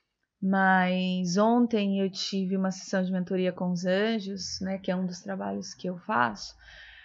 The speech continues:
e as meninas desse grupo, uma das partes da sessão é, ah, eu trazer mensagens, assim, específicas dos anjos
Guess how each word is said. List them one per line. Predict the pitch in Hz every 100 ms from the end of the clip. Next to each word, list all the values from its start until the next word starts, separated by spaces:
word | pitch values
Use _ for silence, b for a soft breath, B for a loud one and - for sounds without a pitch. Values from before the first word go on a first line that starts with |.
| B -
e | 196 190
as | 185
meninas | 190 196 185 190 185 180
desse | 185 175 190
grupo, | 170 185 185 185 180 190 190 190 - - -
uma | 185 196
das | 185 185 -
partes | - 185 196 190 - 180
da | 170 175
sessão | 175 180 - - 196 202 208 -
é, | 190 185 180 185 b b b b _ -
ah, | 190 180 180 175 175 180 170 185 202 - -
eu | 180 170
trazer | 180 180 180
mensagens, | 180 180 175 185 175 175 175 208 190 - -
assim, | 180 - 180 175 175 190 - - - - -
específicas | - - 214 208 208 190 - 190
dos | 185 185
anjos | 185 185 185 180 196 196 -